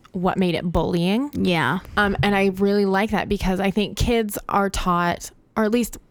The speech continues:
Speaker 1: when I was younger, I felt like it wasn't bullying if they weren't, like, punching you in the face. But bullying is a lot more subtle than that. Bully can be, bullying can be psychological and emotional too. It's not just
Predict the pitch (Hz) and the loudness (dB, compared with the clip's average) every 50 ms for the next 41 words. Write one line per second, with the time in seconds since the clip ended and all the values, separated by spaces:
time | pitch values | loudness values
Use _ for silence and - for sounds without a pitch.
0 | 196 - 208 190 180 175 180 185 - - 180 170 - 175 175 165 - 175 - - | -6 -2 -2 0 0 0 0 0 0 -2 -2 0 0 0 0 0 0 -2 -2 -2
1 | - - - - - - - - - - - - 214 214 240 220 247 - 196 214 | -4 -6 -6 -8 -12 -16 -18 -20 -20 -10 -4 -2 0 2 2 0 0 0 0 0
2 | 226 233 226 208 190 180 175 175 175 190 190 - - - 190 180 170 185 180 160 | 2 2 2 2 0 0 -2 -2 -2 -2 -2 -2 -2 -2 0 0 0 0 0 0
3 | - - _ _ - 190 180 - - - - 190 175 170 - 170 165 165 165 165 | -2 -6 _ _ -6 -4 -4 -4 -2 -2 -2 -2 -2 -2 -2 -2 -2 0 0 0
4 | 175 165 - - - - - - - - - - - - - _ _ _ _ _ | -2 -4 -4 -2 -4 -4 -4 -6 -8 -8 -8 -8 -10 -14 -18 _ _ _ _ _
5 | _ _ _ _ - _ _ 202 214 - 214 208 214 226 240 247 240 220 190 208 | _ _ _ _ -20 _ _ -2 -2 0 0 0 2 2 2 2 2 2 2 2
6 | 190 180 180 - - 190 185 175 170 - - 180 175 165 165 160 160 175 - - | 0 0 0 0 0 0 0 0 0 0 0 0 0 0 0 -2 -2 -2 -4 -4
7 | - - - - 190 180 175 185 190 196 - 214 214 202 196 196 185 180 175 - | -6 -8 -6 -2 0 0 2 2 0 0 0 0 0 2 2 2 2 0 0 0
8 | 202 202 202 202 190 180 - 185 180 170 170 165 160 - - 170 165 - 165 160 | 0 0 0 0 0 0 0 0 0 0 0 0 0 0 -2 -2 -2 -2 -2 -2
9 | 160 160 - - - 185 185 175 170 170 165 160 165 226 277 - - 175 151 156 | -2 -2 -2 -2 0 0 0 0 0 0 0 0 0 0 -2 -2 -4 -4 -4 -4
10 | 170 - 220 208 185 - - - - - - _ _ _ _ _ _ _ _ _ | -4 -2 -2 -2 -2 -2 -6 -8 -10 -16 -20 _ _ _ _ _ _ _ _ _
11 | _ _ _ _ _ _ _ _ _ 214 202 - 202 190 180 - - 185 - 185 | _ _ _ _ _ _ _ _ _ -4 -2 0 0 0 0 0 -2 -2 0 0
12 | 175 170 - - - - - | 0 0 -2 -6 -10 -14 -16